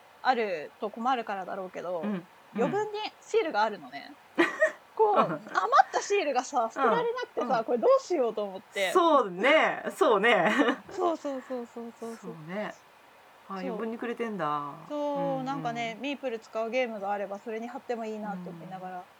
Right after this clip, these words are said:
Speaker 1: うちにはないんだけどね。
Speaker 2: あ、そうですね。確かに。うん。ないね。
Speaker 1: うん。
Speaker 2: うん。
Speaker 1: そう、カルカソン、かな、デザインとか、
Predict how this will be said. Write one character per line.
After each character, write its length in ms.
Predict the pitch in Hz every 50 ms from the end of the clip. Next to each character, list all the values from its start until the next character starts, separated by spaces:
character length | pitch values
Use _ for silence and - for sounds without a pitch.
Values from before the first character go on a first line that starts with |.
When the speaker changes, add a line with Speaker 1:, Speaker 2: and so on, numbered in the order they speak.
| - - 220
Speaker 1:
う 20 |
ち 120 | 214 - 220
に 80 | 247
は 160 | 240 220 226 226
な 80 | 226
い 40 | 214
ん 60 | 330
だ 100 | - 233
け 80 | 185 175
ど 80 | 175
ね。 240 | 165 165 165 151 131
Speaker 2:
あ、 340 | - - - - - - -
そ 40 | 190
う 40 | 180
で 60 | -
す 60 | 143
ね。 60 | 135 127
確 0 | 127
か 80 | 185 294
に。 80 | 269 -
う 20 | 160
ん。 140 | 151 143 139 143 156 165 175 185 185 - - - - - - - - - - - - -
な 120 | - 156 135
い 0 |
ね。 200 | 123 131 143 151 - -
Speaker 1:
う 40 | 240
ん。 40 |
Speaker 2:
う 20 | 233
ん。 60 | 208 190 - 160 - - - - - - - - - - - - - - - 143 - - -
Speaker 1:
そ 140 | - 294 254
う、 40 | 165 - -
カ 120 | - 277
ル 100 | 269 277
カ 120 | 262 277 320
ソ 160 | 320 349 359
ン、 100 | 330 262 - - - - - - - - - - - - - - - - - -
か 80 | 330 320
な、 120 | 277 180
デ 160 | - 254 285
ザ 80 | 262 415 554 659 523
イ 60 | 330
ン 80 | 254 -
と 100 | - 208
か、 460 | - - 220 220 220 214 214 - -